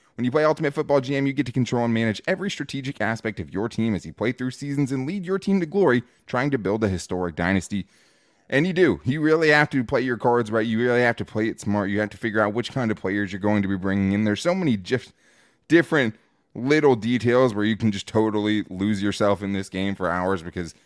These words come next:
it's all in a challenging and realistic game world. Ultimate Football G M is completely free and playable offline as well. It's really nice when you have something, hey, if you're not in a place that has good Wi-Fi or something, it's not going to slow you down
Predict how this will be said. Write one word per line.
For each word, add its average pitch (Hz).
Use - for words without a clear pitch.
it's 104
all 107
in 110
a 104
challenging 104
and 98
realistic 98
game 95
world. 92
Ultimate 131
Football 123
G 123
M 120
is 110
completely 156
free 127
and 110
playable 113
offline 107
as 95
well. 98
It's -
really 143
nice 127
when 117
you 113
have 107
something, 101
hey, 85
if 71
you're 82
not 90
in 98
a 92
place 98
that 104
has 92
good 101
Wi-Fi 95
or 98
something, 104
it's -
not 135
going 113
to 95
slow 95
you 95
down 87